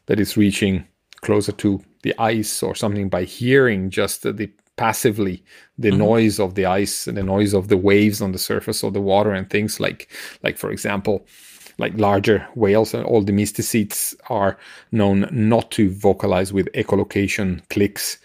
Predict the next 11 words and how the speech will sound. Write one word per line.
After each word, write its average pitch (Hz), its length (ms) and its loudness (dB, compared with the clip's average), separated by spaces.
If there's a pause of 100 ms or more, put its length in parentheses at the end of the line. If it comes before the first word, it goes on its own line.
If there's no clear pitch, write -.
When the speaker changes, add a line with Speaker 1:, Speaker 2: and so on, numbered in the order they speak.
(160)
Speaker 2:
Mm. 104 220 -6
Speaker 1:
So 92 440 2
they 95 220 2
are 92 320 2 (540)
definitely 101 760 0 (140)
navigating, 104 880 2
and 98 260 0
it's - 160 -4
seldom 107 540 -2
that 90 120 -2
they 95 200 -2